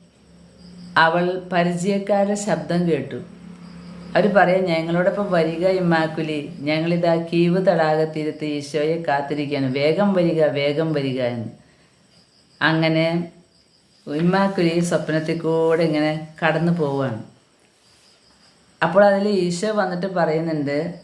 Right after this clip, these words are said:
"ഇമ്മാക്കുലി വരൂ, നം-, നം-, നാം നമ്മുടെ ഭവനത്തിലേക്ക് പോവാണ്" എന്നൊക്കെ പറയുന്നുണ്ട്.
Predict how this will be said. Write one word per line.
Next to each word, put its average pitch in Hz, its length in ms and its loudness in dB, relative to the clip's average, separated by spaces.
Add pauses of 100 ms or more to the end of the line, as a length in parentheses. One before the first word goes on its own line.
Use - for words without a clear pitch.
"ഇമ്മാക്കുലി 151 500 0
വരൂ, 160 420 2
നം-, 147 540 -4
നം-, 139 260 -4
നാം 143 300 0
നമ്മുടെ 151 300 0
ഭവനത്തിലേക്ക് 147 800 -2
പോവാണ്" 151 580 0 (100)
എന്നൊക്കെ 170 360 -4
പറയുന്നുണ്ട്. 170 640 0